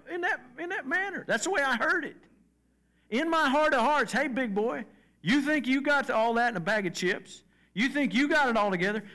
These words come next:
What about you? Aren't you fifty percent, at least fifty percent of the problem?" And I went,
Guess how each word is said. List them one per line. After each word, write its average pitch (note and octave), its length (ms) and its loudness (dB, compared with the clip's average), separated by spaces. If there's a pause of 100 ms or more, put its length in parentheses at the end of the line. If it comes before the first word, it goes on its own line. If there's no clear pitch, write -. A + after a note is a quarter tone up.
(120)
What C#4+ 200 0
about C#4 380 0
you? B3+ 220 2
Aren't G#3 280 -2
you A3+ 140 2
fifty A#3 500 -6
percent, F#3+ 460 -6
at E3+ 160 0
least F3+ 300 -2
fifty A3+ 340 -8
percent G3 380 -8
of F#3+ 40 -6
the F3+ 80 -10
problem?" A3 420 -6 (1200)
And - 100 -6
I F3+ 60 0
went, E3 280 -2